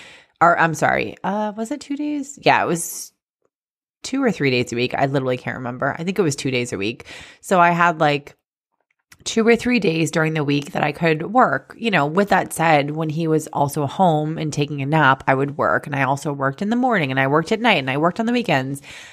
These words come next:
I worked all the time. Let's be honest here. And I just, I, I had no concept of, like, creating a schedule. I had no concept of, like,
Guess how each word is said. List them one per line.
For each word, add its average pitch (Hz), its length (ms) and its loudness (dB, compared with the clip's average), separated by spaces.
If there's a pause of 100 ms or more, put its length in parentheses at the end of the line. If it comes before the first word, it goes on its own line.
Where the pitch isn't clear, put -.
(160)
I - 60 6
worked 175 200 6
all 156 160 6
the 147 80 4
time. 101 340 -2
Let's 147 200 -2
be 131 160 -2
honest 117 280 -6
here. 120 300 -4 (460)
And 190 760 0 (640)
I - 140 -4
just, 226 320 -2
I, 180 340 -4
I 196 60 0
had 202 240 2
no 202 220 4
concept 180 640 0
of, 156 100 -2
like, 151 240 0
creating 156 380 0
a 175 60 0
schedule. 147 840 0
I - 20 -2
had 147 180 -2
no 160 200 0
concept 156 600 0
of, 156 200 0
like, 139 560 -2